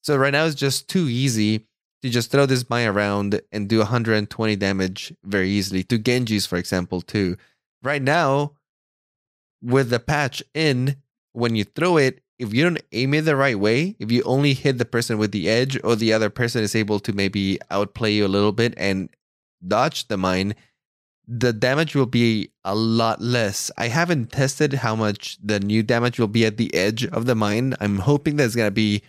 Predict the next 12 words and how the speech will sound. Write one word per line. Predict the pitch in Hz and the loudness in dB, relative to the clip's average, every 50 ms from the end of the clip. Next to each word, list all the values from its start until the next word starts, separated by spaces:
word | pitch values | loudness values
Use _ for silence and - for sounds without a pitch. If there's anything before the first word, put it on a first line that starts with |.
| _ _ _ _ _ _ _ _ | _ _ _ _ _ _ _ _
quite | - - 135 135 | -4 -2 -2 -2
significantly | 135 - 123 104 104 107 110 131 123 143 135 131 131 | -2 -2 -2 0 0 0 0 0 0 2 2 2 2
less, | 139 143 151 160 | 4 2 2 2
because | - - 127 117 120 110 110 | 0 -4 -4 -2 0 0 0
if | 104 98 | 2 2
you're | 101 101 | 2 2
talking | - 120 117 117 | 2 2 0 0
about, | 110 101 107 104 98 | 0 0 0 0 0
like, | - 101 104 98 95 92 90 - - _ _ _ _ _ _ - | 0 0 0 0 0 -2 -4 -8 -16 _ _ _ _ _ _ -6
maybe | 110 104 104 101 | -4 -4 -2 -4
fifty | - - - - 120 113 - - 107 | -4 -6 -6 -6 -6 -6 -6 -8 -6
damage, | 92 95 92 92 90 87 85 85 87 90 - - | -4 -2 -2 0 0 -2 -2 -2 -4 -6 -10 -12